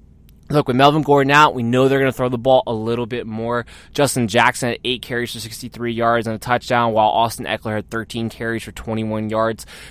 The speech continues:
The rushing game is just not as effective without Melvin Gordon. Now, at the end of the day, it's still twenty-one carries for the team entirely, but they are going to be more of a pass-first team still with Melvin Gordon out. So that means more added work for Keenan Allen as long as Gordon is out. Plus,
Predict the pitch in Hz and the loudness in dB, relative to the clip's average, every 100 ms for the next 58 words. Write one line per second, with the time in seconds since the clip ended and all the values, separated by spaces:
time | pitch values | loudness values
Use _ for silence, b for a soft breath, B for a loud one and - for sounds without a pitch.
0 | B 120 127 139 - 139 131 123 - 110 | B 0 2 2 2 -4 -2 -4 -6 -6
1 | 117 117 117 - 110 120 110 - 113 - | -2 -2 -2 0 0 0 -2 -6 -8 -6
2 | 98 107 98 110 107 107 98 117 110 147 | -4 -4 -2 -4 -4 -4 -4 -4 2 0
3 | 147 147 127 131 113 - 123 - 117 110 | 2 -2 2 2 2 -2 -8 -6 -6 -4
4 | 107 - 113 107 98 - 107 101 - 117 | -6 -4 -4 -4 -6 -10 -10 -10 -10 -8
5 | 101 95 - 170 123 104 95 B B - | -8 -8 -2 0 0 -4 -6 B B 0
6 | 123 127 135 127 135 127 120 120 113 - | 2 2 2 2 0 0 0 0 0 -2
7 | - 120 117 - 110 107 - 123 113 110 | 2 4 2 -2 -8 -8 -8 -8 -8 -8
8 | - 104 95 B B B 104 110 110 101 | -4 -2 -2 B B B -4 0 0 -2
9 | 107 110 101 98 - 104 98 - B B | -6 -6 -6 -8 -2 2 2 0 B B
10 | - 117 110 113 113 110 107 113 113 - | -6 -2 0 -2 -2 -4 -4 -2 0 2
11 | 113 107 95 104 95 - - 113 104 98 | 2 2 -2 -6 -6 -14 -16 -12 -10 -8
12 | - 127 120 107 90 101 104 98 - 101 | -2 0 0 -2 -6 -6 -6 -6 -10 -10
13 | 98 95 98 - 214 196 | -8 -6 -6 0 4 4